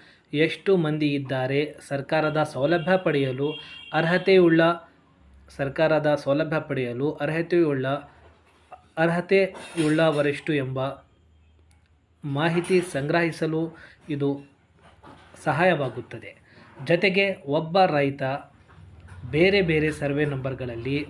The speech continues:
ಭೂಮಿ ಹೊಂದಿದ್ದರೆ ಆಧಾರ್ ನೋಂದಣಿಯಿಂದ ಎಲ್ಲ ಮಾಹಿತಿಯು ಒಂದೇ ಗುಚ್ಛದಲ್ಲಿ ಸಿಗಲಿದೆ ಎಂದು ಕಂದಾಯ ಇಲಾಖೆ ಆಯುಕ್ತ ಪಿ ಸುನಿಲ್ ಕುಮಾರ್ ತಿಳಿಸಿದ್ದಾರೆ. ಆಯಾ ಕಂದಾಯ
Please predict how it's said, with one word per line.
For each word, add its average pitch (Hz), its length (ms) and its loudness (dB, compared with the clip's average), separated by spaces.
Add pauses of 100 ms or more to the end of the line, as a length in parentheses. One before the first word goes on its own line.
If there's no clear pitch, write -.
(100)
ಭೂಮಿ 190 380 2
ಹೊಂದಿದ್ದರೆ 143 760 -4 (340)
ಆಧಾರ್ 170 640 0 (360)
ನೋಂದಣಿಯಿಂದ 143 680 -4 (240)
ಎಲ್ಲ 151 440 2
ಮಾಹಿತಿಯು 156 580 0
ಒಂದೇ 156 640 0
ಗುಚ್ಛದಲ್ಲಿ 139 720 -6
ಸಿಗಲಿದೆ 135 640 -4 (380)
ಎಂದು 165 300 0
ಕಂದಾಯ 175 600 4
ಇಲಾಖೆ 143 640 -2
ಆಯುಕ್ತ 151 380 -6 (1040)
ಪಿ 180 180 2
ಸುನಿಲ್ 185 400 -2
ಕುಮಾರ್ 143 440 -2
ತಿಳಿಸಿದ್ದಾರೆ. 120 680 -8 (840)
ಆಯಾ 190 380 4
ಕಂದಾಯ 185 560 2